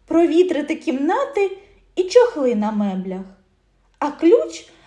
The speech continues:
покласти під килимок. Треба ж таке,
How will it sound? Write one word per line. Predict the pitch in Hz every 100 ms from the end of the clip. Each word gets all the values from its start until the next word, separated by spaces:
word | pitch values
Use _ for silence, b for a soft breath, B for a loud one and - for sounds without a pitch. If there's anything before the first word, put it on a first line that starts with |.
| b -
покласти | 320 - 285 339 554 571 - 453
під | 440 -
килимок. | - 415 415 359 226 175 - - _ _ _ _ _ -
Треба | 480 539 359 381
ж | - -
таке, | 381 370 330 311